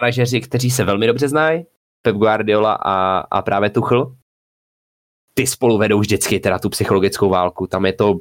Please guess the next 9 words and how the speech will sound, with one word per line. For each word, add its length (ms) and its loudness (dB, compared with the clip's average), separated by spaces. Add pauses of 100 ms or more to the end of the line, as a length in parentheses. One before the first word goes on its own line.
na 240 0
papíře 720 -2
už 280 -6
od 120 2
začátku, 960 2 (100)
n-, 320 0 (120)
na 100 0
té 180 0
konferenci, 880 2